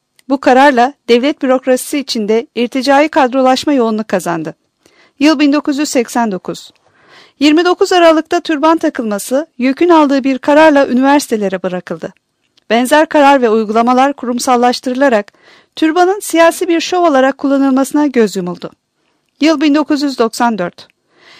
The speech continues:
Yirmi yedi Mart'ta yerel seçimlerle Refah Partisi'nin yükseliş ivmesi devam etti. Çoğu ilde belediyelerin, Ankara ve İstanbul'da Erdoğan Başkan, ana kent belediyelerinin tüm olanakları Refah Partisi'nin eline geçti.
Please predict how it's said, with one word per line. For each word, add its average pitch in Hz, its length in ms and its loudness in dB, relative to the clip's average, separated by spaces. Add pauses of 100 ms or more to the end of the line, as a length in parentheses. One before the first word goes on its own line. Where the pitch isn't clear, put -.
(160)
Yirmi 311 260 2
yedi 381 160 0
Mart'ta 359 340 2
yerel 330 320 4
seçimlerle 320 720 0 (100)
Refah 339 280 2
Partisi'nin 330 520 2
yükseliş 311 480 0
ivmesi 269 400 -2
devam 220 360 0
etti. - 300 -12 (720)
Çoğu 330 220 2
ilde 277 280 -2
belediyelerin, 240 800 -2 (180)
Ankara 320 440 4
ve 311 80 0
İstanbul'da 294 720 2 (140)
Erdoğan 262 460 4
Başkan, 247 420 0 (440)
ana 302 180 2
kent 330 340 0
belediyelerinin 285 640 2
tüm 392 200 -6
olanakları 277 680 2 (300)
Refah 349 300 2
Partisi'nin 294 600 0
eline 196 280 -6
geçti. 175 380 -12